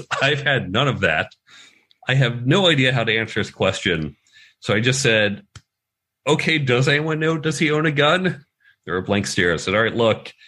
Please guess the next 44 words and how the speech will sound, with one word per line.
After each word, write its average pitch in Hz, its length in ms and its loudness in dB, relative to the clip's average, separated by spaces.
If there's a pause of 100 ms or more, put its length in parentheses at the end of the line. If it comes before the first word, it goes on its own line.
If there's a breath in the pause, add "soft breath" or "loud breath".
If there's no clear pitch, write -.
(800 soft breath)
if 131 240 0
anyone 127 520 2
gets 110 260 -2
information 113 760 0
from 117 420 -2
him, 113 400 0
where 101 220 0
he 104 280 -2
is, 107 320 2
what 95 220 0
he's 98 240 2
doing, 98 640 0 (240 soft breath)
let 101 220 -2
me 110 100 2
know. 98 260 4
I'll 90 140 0
coordinate 98 500 2
with 92 140 -2
everyone. 87 640 0 (100)
If 98 200 -2
anyone 101 260 2
feels 107 440 2
unsafe, 113 720 0 (320)
feel - 400 -2
free 107 240 0
to 92 80 0
go 85 200 0
home. 104 640 2 (220 loud breath)
We'll 87 140 0
try 98 220 0
to 98 80 2
be 95 140 2
as 90 120 2
transparent 101 540 -2
as 85 100 -4
possible 87 480 0
just 85 240 -2
so 82 260 0
everyone's 95 520 2
clear 90 360 2
and 82 80 -2
everyone 85 460 -2
feels 73 340 -2
safe." 78 280 0